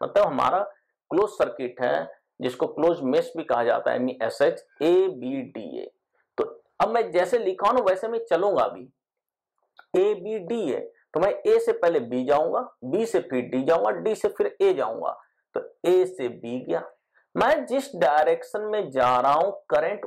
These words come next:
उधर ही जा रही है, देखिए आई वन, तो what is the potential drop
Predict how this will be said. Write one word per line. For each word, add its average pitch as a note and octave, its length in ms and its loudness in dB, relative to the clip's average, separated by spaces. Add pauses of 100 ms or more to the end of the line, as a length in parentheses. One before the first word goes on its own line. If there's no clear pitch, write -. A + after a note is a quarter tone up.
उधर G3 300 0
ही A#3+ 120 0
जा C3+ 220 2
रही E2 240 -6
है, D2 100 -10
देखिए D#3+ 400 0
आई G2+ 140 0
वन, E2 260 -8 (500)
तो E3 60 2 (160)
what F#3+ 220 2
is A3+ 100 -8
the G#3+ 160 -2
potential F3+ 540 0
drop F#3 300 2